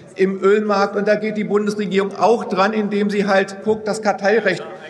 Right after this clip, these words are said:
äh, zu verändern. Und deswegen sind so Maßnahmen wie von Ihnen, dauerhafte Energiesteuersenkungen, Mehrwertsteuersenkungen, auch nicht zureichend, weil in oligopolierten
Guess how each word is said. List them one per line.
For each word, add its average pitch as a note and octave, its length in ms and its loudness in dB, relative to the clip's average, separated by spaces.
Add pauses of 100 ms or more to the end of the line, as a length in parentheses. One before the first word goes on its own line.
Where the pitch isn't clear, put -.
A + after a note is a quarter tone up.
(100)
äh, F#3+ 220 2
zu G3+ 180 0
verändern. G#3 520 2
Und G#3+ 160 -2
deswegen G#3 440 0
sind G#3 160 0
so G#3 120 2
Maßnahmen G3 520 0
wie G3 80 -4
von G3 220 -2
Ihnen, A3 360 0
dauerhafte F#3+ 560 2
Energiesteuersenkungen, F#3+ 1400 0
Mehrwertsteuersenkungen, F#3 1080 0 (380)
auch A#3 640 0
nicht G3 260 -4
zureichend, F#3+ 560 0
weil F#3+ 160 2
in F#3+ 120 -4
oligopolierten G3 1080 0